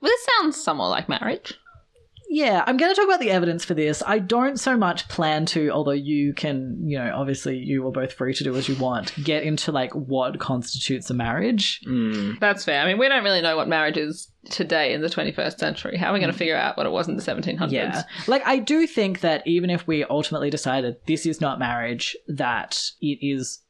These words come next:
Speaker 2: a good way to discuss how we constitute what a marriage is currently and historically. But, you know, you can all do that in your own time. This is a fun little
Speaker 3: <laughs>
Speaker 2: extracurricular activity.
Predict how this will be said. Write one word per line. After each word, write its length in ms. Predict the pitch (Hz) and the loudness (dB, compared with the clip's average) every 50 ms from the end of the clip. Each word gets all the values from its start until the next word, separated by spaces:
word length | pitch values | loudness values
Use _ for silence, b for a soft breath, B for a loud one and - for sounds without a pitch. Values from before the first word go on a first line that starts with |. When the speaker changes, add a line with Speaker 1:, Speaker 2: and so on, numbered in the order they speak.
| _ - | _ -6
Speaker 2:
a 60 | 160 | -6
good 300 | 151 127 - 165 165 165 147 | -6 -2 0 0 0 0 0
way 240 | 151 147 139 135 139 | 0 0 0 0 -2
to 200 | 135 - - 139 | -2 -2 -2 -2
discuss 720 | 127 - 139 - - - - - - 143 135 135 - - | -2 -2 -4 -4 -6 -8 -6 -2 -2 0 0 -2 -4 -4
how 180 | - - 135 135 | -2 0 0 0
we 400 | 135 135 131 127 123 120 - - - - - - | 0 -2 -2 -4 -4 -6 -8 -12 -18 -16 -12 -8
constitute 480 | - - 131 131 - 143 - 147 143 | -6 -6 -6 -4 -4 -4 -4 -4 -4
what 100 | - 123 | -2 -4
a 40 | 123 | -2
marriage 360 | 131 120 120 117 120 123 120 | -2 -2 -2 -2 -4 -4 -4
is 140 | 123 120 117 | -4 -4 -6
currently 400 | - - 127 131 120 98 127 127 | -4 -4 -2 -2 -2 -2 -4 -4
and 180 | - 127 135 127 | -2 -4 -4 -4
historically. 640 | - 135 - 147 147 175 208 226 269 285 311 277 B B B B B B | -4 -4 -2 0 0 0 2 2 2 2 0 -2 B B B B B B
But, 180 | - 160 170 185 | -2 0 0 0
you 80 | 175 | 0
know, 120 | 143 127 120 | 0 0 0
you 140 | 127 131 | -2 -2
can 140 | 135 - 151 | -2 -2 -2
all 140 | 151 139 135 | 0 -2 0
do 100 | 123 127 | 0 -2
that 140 | 127 120 104 | -2 -2 -2
in 60 | 107 | -4
your 140 | 117 113 104 | -4 -4 -4
own 120 | 101 110 | -4 -6
time. 160 | 117 - - | -6 -2 0
This 260 | - - - - - 165 | 0 0 0 -2 -2 0
is 60 | - | 0
a 80 | 330 | 0
fun 320 | - - - 202 175 190 180 | 0 2 2 2 4 4 4
little 140 | 165 175 147 | 4 4 2
Speaker 3:
<laughs> 100 | - - | 2 0
Speaker 2:
extracurricular 920 | 147 - - - 156 160 147 143 143 156 151 - 202 196 156 156 - - 170 | -2 -4 -4 -2 0 2 2 2 2 2 2 2 2 4 4 4 2 2 2
activity. 580 | 156 170 208 - 180 151 156 240 277 262 269 | 2 2 2 0 0 2 2 2 4 2 2